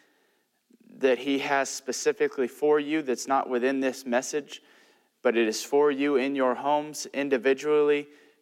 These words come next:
to receive and, and deal with in your own relationship with the Lord. But I just wanna pray for you real quick. Lord, we just pray that you would find us open and ready to receive all that you have for us.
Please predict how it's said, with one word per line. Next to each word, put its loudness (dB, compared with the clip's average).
to -6
receive 0
and, -2
and -6
deal 4
with 0
in -4
your -2
own 0
relationship -2
with -8
the -2
Lord. 2
But -2
I 0
just -12
wanna -6
pray -2
for -10
you -6
real 0
quick. -2
Lord, 4
we -2
just -6
pray 0
that 4
you 2
would 2
find -2
us -4
open 0
and -2
ready 0
to -6
receive -4
all 2
that -10
you -4
have -2
for -4
us. -14